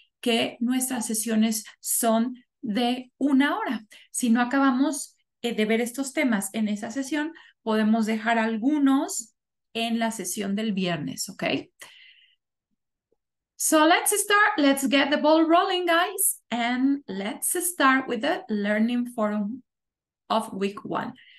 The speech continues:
Uh, first, every learning forum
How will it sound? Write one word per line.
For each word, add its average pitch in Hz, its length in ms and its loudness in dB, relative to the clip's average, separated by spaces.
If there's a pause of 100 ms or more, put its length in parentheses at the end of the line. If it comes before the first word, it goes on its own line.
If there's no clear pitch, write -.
(760)
Uh, 277 340 4 (100)
first, 359 580 2 (300)
every 339 640 2
learning 285 480 4
forum 220 540 -4